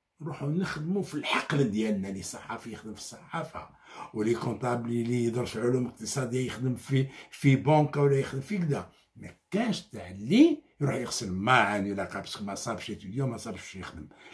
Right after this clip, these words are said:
لا، لأن الفرص عمل كانت موجودة. حتى اللي ما يسجلش في الحق تاعو يروح يعلم، يروح يقري في التعليم.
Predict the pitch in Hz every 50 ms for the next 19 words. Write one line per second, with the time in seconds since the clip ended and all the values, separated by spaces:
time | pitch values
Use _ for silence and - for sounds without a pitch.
0 | - - 131 131 139 156 165 147 - - - - _ _ _ _ _ _ _ _
1 | _ _ _ _ _ _ _ _ _ - - - - - - - - 151 147 165
2 | 180 175 - - - 175 170 143 - 160 156 190 202 - - 175 160 143 - 147
3 | 127 113 110 107 120 135 123 101 90 85 - - - _ _ _ _ _ _ _
4 | _ _ - - - - 294 - - - _ - 185 175 175 180 185 180 175 170
5 | 175 160 - 311 302 - - 202 180 - - - - - 139 202 254 302 - -
6 | 131 117 101 90 82 67 64 - - - _ _ _ _ _ _ - 151 - 156
7 | 147 - - - 120 113 - - - - - - 69 69 71 - -